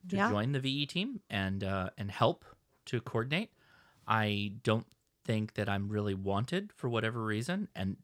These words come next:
Speaker 1: that's, I'm not taking offense to that. I just,
Speaker 2: Right.
Speaker 1: I, I just, I got no traction. I was told no. So I'd like to create my own, um, spin-off group. I won't step on your toes. I won't use your dates.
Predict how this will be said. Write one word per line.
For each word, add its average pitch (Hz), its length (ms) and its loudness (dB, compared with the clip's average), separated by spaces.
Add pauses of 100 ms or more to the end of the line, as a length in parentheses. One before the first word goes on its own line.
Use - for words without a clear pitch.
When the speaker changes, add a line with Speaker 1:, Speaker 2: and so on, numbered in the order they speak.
Speaker 1:
that's, 98 340 -2
I'm 101 200 0
not 101 180 -2
taking 120 280 -4
offense 123 360 -4
to 117 60 -6
that. 127 300 -4
I 98 60 -4
just, 95 320 -8 (260)
Speaker 2:
Right. 180 300 0 (140)
Speaker 1:
I, 104 80 0
I 101 40 2
just, - 220 -2 (400)
I 101 80 -2
got 113 140 6
no 127 100 4
traction. 117 360 2
I - 20 0
was 113 100 -4
told 120 220 -2
no. 107 180 0 (460)
So - 140 0
I'd 170 120 6
like 196 140 4
to 170 80 -4
create 151 220 0
my 113 180 2
own, 101 340 0 (480)
um, 95 240 -4
spin-off 104 480 0
group. - 220 -8 (880)
I 90 60 2
won't 113 220 4
step 139 200 4
on 147 100 4
your 139 100 2
toes. 110 300 0
I 104 40 0
won't 101 200 -2
use 113 160 -4
your 113 100 -4
dates. 95 520 -4